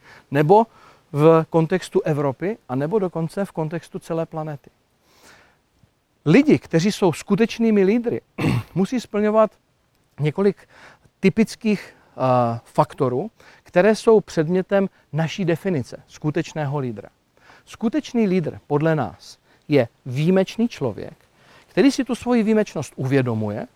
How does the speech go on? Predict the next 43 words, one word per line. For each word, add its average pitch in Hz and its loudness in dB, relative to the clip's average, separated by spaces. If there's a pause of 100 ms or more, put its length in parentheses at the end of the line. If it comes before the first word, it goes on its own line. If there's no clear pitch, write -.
(880)
ve 151 4
dvou 190 6
rovinách. 160 2
Za 147 4
prvé 233 4
je 240 8
na 247 6
ní 254 6
hrdý 147 0 (440)
a 131 -4
za 151 4
druhé 220 2
stran-, 127 -4
na 139 0
druhé 185 2
straně 107 -8 (280)
je 143 0
velmi 175 2
pokorný 156 0
a 101 -10
s - -14
velkou 156 2
pokorou 131 2
se 123 -6
dívá 131 -2
na 131 -2
to 135 -8
svoje, 135 0 (260)
na 135 -2
tu 139 -4
svůj 135 -6
talent 143 2
a 160 -2
na 139 -4
to, 135 -4
na 135 -4
ten 131 -8
svůj, 139 -2
eh, - -14 (200)
dar, 147 4
který 143 -4
dostal, 131 0
eh, 123 0